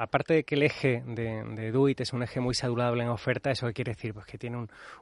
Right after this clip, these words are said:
un alto, una alta proporción de su, de su oferta que está basada en la, en la verdura y en la fruta, ¿no? Y que intentamos que la proteína que pongamos sea lo más saludable posible. Además de eso, nosotros tenemos un,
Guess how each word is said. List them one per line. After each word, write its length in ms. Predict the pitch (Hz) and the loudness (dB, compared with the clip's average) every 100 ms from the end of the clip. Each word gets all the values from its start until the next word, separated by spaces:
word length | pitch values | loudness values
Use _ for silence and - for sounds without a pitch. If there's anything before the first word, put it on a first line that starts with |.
| - | -12
un 180 | 113 117 | -6 -2
alto, 420 | 123 113 127 120 | -2 0 0 2
una 200 | 113 120 | 2 0
alta 180 | 120 127 | 0 0
proporción 640 | 120 - 113 - 127 131 | -2 -2 -6 -2 0 0
de 100 | 123 | -2
su, 180 | - 135 | -6 -8
de 120 | 120 | -6
su 120 | - | -4
oferta 400 | 113 123 117 131 | -4 -4 -4 -4
que 60 | 110 | -6
está 200 | - 127 | -2 0
basada 480 | 123 - 123 123 | 2 2 0 2
en 100 | 123 | 0
la, 240 | 120 113 107 | 0 0 0
en 60 | |
la 100 | 110 | -2
verdura 380 | 113 113 127 123 | -2 0 2 2
y 60 | 123 | 2
en 60 | |
la 80 | 120 | 0
fruta, 320 | - 127 - 110 | -2 -2 -2 -4
¿no? 180 | 117 165 - - - - | -6 -8 -14 -18 -16 -10
Y 100 | 127 | -6
que 120 | 123 | -4
intentamos 440 | 110 110 117 120 | -2 -4 -2 -2
que 100 | - | 0
la 100 | 131 | -2
proteína 420 | 120 127 120 123 | 0 0 0 0
que 100 | 117 117 | -2 -4
pongamos 360 | 120 117 123 | -4 -2 -4
sea 120 | - | -4
lo 100 | 123 | -2
más 140 | 123 117 | -2 -2
saludable 380 | 127 120 123 120 | -2 0 0 -2
posible. 440 | 113 - 117 104 - - - - | -4 -4 -4 -4 -8 -18 -12 -2
Además 360 | 127 131 165 | 2 4 4
de 120 | 165 185 | 6 4
eso, 240 | - 196 | 4 2
nosotros 380 | 160 - 135 143 | 0 -2 -6 -4
tenemos 440 | 151 151 151 143 | 0 2 2 0
un, 360 | 143 139 139 | 0 0 0